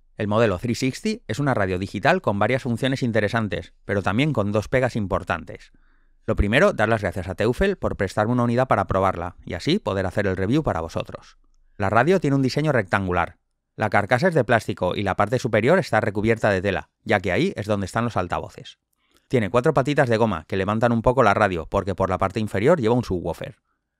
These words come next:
Mide veintiocho centímetros de largo por diecisiete de alto y trece coma cinco de profundo, y pesa dos kilos y medio.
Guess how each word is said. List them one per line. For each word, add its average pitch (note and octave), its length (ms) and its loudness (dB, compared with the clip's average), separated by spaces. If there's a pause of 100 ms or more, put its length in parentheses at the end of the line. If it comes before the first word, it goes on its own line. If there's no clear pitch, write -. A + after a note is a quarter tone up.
(140)
Mide B2 180 2
veintiocho G2+ 460 0
centímetros G2 560 0
de F2+ 80 -2
largo C3 460 0
por F#2 140 -4
diecisiete F#2+ 520 -2
de F2 100 -4
alto A#2 460 -2
y G#2+ 100 -6
trece G#2+ 240 -4
coma A#2 220 -2
cinco C3 260 0
de G#2+ 100 2
profundo, F#2 600 -6
y G2 100 -10
pesa C3 260 -2
dos G#2 200 -2
kilos C#3 280 -2
y F#2+ 60 -4
medio. - 360 -12